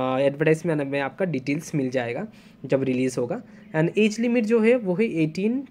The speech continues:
to ट्वेंटी सेवन। So मिनिमम एटीन होना है, मैक्सिमम आपका ट्वेंटी सेवन हो-, होना चाहिए, उससे ज़्यादा नहीं होगा। तो बाद basically वहाँ पे एज रिलैक्सेशन भी मिल जाएगा एससी एसटी के लिए normally five year as per government rule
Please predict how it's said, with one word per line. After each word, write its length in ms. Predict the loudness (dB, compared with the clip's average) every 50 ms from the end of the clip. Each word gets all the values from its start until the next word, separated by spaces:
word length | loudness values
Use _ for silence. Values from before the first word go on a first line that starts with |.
| -8 -6
to 300 | -4 -4 -6 -8 -8 -2
ट्वेंटी 240 | 0 2 2 2 0
सेवन। 280 | -2 -2 0 0 0
So 80 | -2 -2
मिनिमम 380 | -2 -2 0 0 0 0 0 0
एटीन 280 | -2 -2 -2 -2 -2
होना 220 | -2 -2 -2 -2 -4
है, 180 | -6 -6 -8 -8
मैक्सिमम 560 | -6 -4 -4 -4 -6 -8 -8 -6 -4 -4 -4 -6
आपका 220 | -8 -8 -8 -10
ट्वेंटी 420 | -8 -4 -4 -2 -2 -4 -6 -8
सेवन 260 | -6 -6 -6 -6 -4 -6
हो-, 260 | -6 -6 -8 -8 -10
होना 260 | -10 -8 -8 -8 -8
चाहिए, 340 | -6 -6 -6 -6 -6 -6 -8 -8 -14 -20 -20 -20 -20 -20 -20 -20 -20 -20 -14 -12
उससे 200 | -10 -8 -6 -4
ज़्यादा 220 | -2 -2 -2 -2
नहीं 180 | -2 -2 0 0
होगा। 220 | 0 0 -2 -4
तो 160 | -2 0 -2 0
बाद 540 | 2 2 2 2 2 0 -4 -10 -12 -12 -12 -12 -8 -4 0 0
basically 360 | 0 0 0 -4 -2 0 0
वहाँ 140 | 2 0 0 0
पे 140 | 0 2 2
एज 160 | 2 0 0
रिलैक्सेशन 460 | 2 2 2 2 2 -2 -2 -2 0
भी 80 | 0 2
मिल 200 | 2 2 2 2
जाएगा 280 | 2 2 2 2 2
एससी 400 | 2 2 2 2 0 -2 0 0
एसटी 280 | 0 0 0 -4 -8 -4
के 120 | -2 0
लिए 140 | 2 2 0
normally 440 | 0 -2 -2 -2 -2 -2 -2 -4 -4
five 240 | -4 -4 -6 -4 -2
year 140 | -2 0
as 140 | 0 -2 -4
per 180 | -6 -6 -8 -6
government 360 | -4 -4 -4 -4 -4 -6 -4
rule 160 | -2 -4 -4